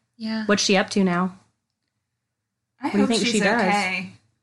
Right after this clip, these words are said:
Speaker 2: Do we think
Speaker 1: Yeah.
Speaker 2: she's gonna try to find love now that she's on land? Is she
Speaker 1: No.
Speaker 2: still eating people?
Speaker 1: Yeah. Sea witch.
Speaker 2: She's a sea witch?
Speaker 1: I want her to be the sea witch.
Speaker 3: Mm.
Speaker 2: Does she have any sort of, like, sea witchy powers?
Speaker 3: Maybe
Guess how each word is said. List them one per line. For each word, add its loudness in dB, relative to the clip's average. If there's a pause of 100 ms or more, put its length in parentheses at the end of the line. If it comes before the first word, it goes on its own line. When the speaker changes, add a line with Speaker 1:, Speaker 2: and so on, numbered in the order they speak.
Speaker 2:
Do 0
we 6
think 4
Speaker 1:
Yeah. 0
Speaker 2:
she's 2
gonna 4
try 2
to 4
find 4
love 4
now 2
that -2
she's 0
on 4
land? 2
Is -2
she -2
Speaker 1:
No. -2
Speaker 2:
still 2
eating 0
people? 2
Speaker 1:
Yeah. -8 (480)
Sea -4
witch. -4 (200)
Speaker 2:
She's -6
a -8
sea 0
witch? 0
Speaker 1:
I -4
want -6
her -8
to -8
be -14
the -12
sea -12
witch. -16 (200)
Speaker 3:
Mm. -10
Speaker 2:
Does -4
she 4
have 6
any 2
sort 2
of, 2
like, 0
sea -2
witchy 0
powers? 0
Speaker 3:
Maybe 0